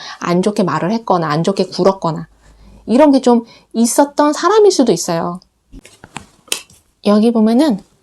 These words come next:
황제 카드가 나왔고요. 여기 행맨, 그리고 컵을 든 왕이 나왔어요. 그리고 여기 세 개의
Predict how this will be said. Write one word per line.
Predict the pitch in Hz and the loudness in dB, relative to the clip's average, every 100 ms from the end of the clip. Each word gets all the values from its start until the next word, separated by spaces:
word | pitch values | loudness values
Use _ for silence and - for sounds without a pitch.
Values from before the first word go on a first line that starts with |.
| - | -6
황제 | 392 403 392 381 359 | 2 4 6 4 2
카드가 | - 330 302 285 | 0 -2 2 2
나왔고요. | 208 190 190 226 311 269 175 _ - _ _ - - - | 2 0 -2 2 4 4 0 _ -20 _ _ -20 -20 -8
여기 | 190 190 202 196 202 208 - - | -4 0 2 2 0 -4 -10 -2
행맨, | 392 370 254 233 330 403 - _ _ _ _ _ _ _ _ - - _ | 0 2 2 2 2 -2 -8 _ _ _ _ _ _ _ _ -20 -20 _
그리고 | - 214 233 269 170 - - - - - | -2 2 4 2 2 -10 -20 -20 -20 -14
컵을 | - 392 403 370 320 | -2 2 4 4 2
든 | 320 320 302 | 2 2 2
왕이 | - 180 180 240 330 | 0 -2 2 2 4
나왔어요. | 240 175 208 240 - 185 175 202 233 180 175 - - - - - _ _ - - _ - - - - - | 2 2 2 0 0 0 2 2 2 2 -2 -10 -18 -18 -20 -20 _ _ -20 -20 _ -20 -20 -20 -18 -6
그리고 | 196 196 269 214 170 - | -2 0 2 2 0 -8
여기 | 185 185 180 180 185 | -6 -4 -2 -4 -4
세 | - 339 | -2 -2
개의 | 349 294 240 269 349 | 0 0 0 0 -4